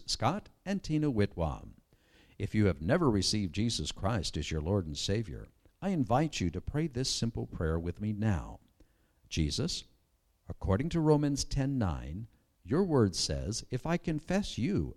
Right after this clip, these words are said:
as Lord and Savior and believe in my heart that God raised you from the dead, that you would come into my heart and I would be saved." I now confess and believe that you are my Lord and Savior. In Jesus' name I pray.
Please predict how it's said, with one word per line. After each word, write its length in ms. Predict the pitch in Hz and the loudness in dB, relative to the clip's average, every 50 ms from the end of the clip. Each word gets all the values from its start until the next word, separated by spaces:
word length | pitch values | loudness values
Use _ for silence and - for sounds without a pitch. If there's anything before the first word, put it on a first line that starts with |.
| - | -6
as 200 | 95 95 92 - | -6 -6 -4 -4
Lord 340 | 87 87 107 123 143 156 151 | -2 2 2 2 2 2 0
and 200 | - 131 123 117 | -2 -2 -2 -2
Savior 560 | - - - 143 156 139 110 87 73 - - - - _ _ _ _ _ _ - | -2 -2 -2 -2 -2 -2 -4 -4 -6 -8 -8 -12 -18 _ _ _ _ _ _ -4
and 140 | 104 98 | -2 0
believe 360 | 80 90 78 76 110 127 113 98 | 0 0 2 2 4 4 4 2
in 100 | 98 92 | 0 0
my 180 | 85 82 78 | 0 0 -2
heart 320 | 71 - 117 131 120 - - | -2 -2 -2 -2 -2 -2 -4
that 160 | 82 76 - | -6 -6 -2
God 240 | - 98 107 101 80 | 0 0 0 0 0
raised 360 | 78 90 110 123 123 - - | 0 0 0 0 0 -2 -4
you 80 | 95 87 | -4 -4
from 220 | - 101 92 90 | -2 -2 -2 -2
the 80 | 82 71 | -2 -4
dead, 420 | - - 104 127 123 78 62 - - _ _ _ _ _ _ _ _ _ - | -4 -2 -2 0 0 -2 -4 -6 -12 _ _ _ _ _ _ _ _ _ -10
that 180 | - 90 - - | -8 -6 0 2
you 120 | 147 190 | 2 4
would 160 | 175 123 - - | 4 2 0 0
come 180 | - 101 123 | 0 2 2
into 200 | 190 214 - - | 2 0 0 2
my 200 | 120 101 90 82 | 2 4 4 2
heart 360 | 73 67 82 98 113 143 - - - - | 2 0 2 2 2 2 0 -4 -8 -4
and 120 | 135 147 | 0 2
I 120 | 165 175 185 | 2 4 4
would 180 | 185 185 175 | 4 4 2
be 100 | 175 185 | 2 0
saved." 600 | 180 - - 202 220 220 165 - 107 - - - - - _ _ _ _ _ _ _ _ _ _ _ _ _ _ - | -2 0 0 0 0 0 -2 -2 -4 -6 -12 -20 -20 -20 _ _ _ _ _ _ _ _ _ _ _ _ _ _ -8
I 80 | - 80 | -6 -4
now 300 | 73 78 92 110 117 127 | -2 0 0 2 0 0
confess 680 | - - 131 120 120 - 127 131 170 185 - - - - _ - | 0 -2 -2 -2 -2 0 0 0 0 0 -2 -4 -6 -8 _ -4
and 200 | 101 90 82 78 | -4 -2 -2 0
believe 480 | 87 80 87 120 143 135 73 67 76 - - _ | -2 0 0 0 0 -2 -2 -4 -6 -8 -10 _
that 180 | - 95 - - | -6 -4 2 6
you 180 | 143 147 139 - | 6 6 6 6
are 200 | - 131 156 190 | 2 2 2 2
my 220 | 170 117 95 90 82 | 2 2 4 2 2
Lord 400 | 76 78 85 90 85 80 78 - - | 0 0 0 2 2 0 0 -4 -4
and 180 | 101 92 82 82 | -6 -6 -4 -4
Savior. 540 | - - 85 76 73 67 67 60 55 - _ _ _ _ _ - | -2 -2 -2 -2 -2 -4 -8 -10 -12 -14 _ _ _ _ _ -6
In 180 | - 87 78 | -4 -4 -4
Jesus' 540 | 76 - 117 165 185 170 92 85 78 - - | 0 0 0 0 0 0 -4 -4 -4 -4 -4
name 220 | 85 87 92 98 | -2 -2 -2 -2
I 160 | 110 117 131 139 | -2 -2 -4 -4
pray. 540 | - - 175 202 208 160 - - - - | -2 -2 0 0 0 -2 -4 -6 -10 -16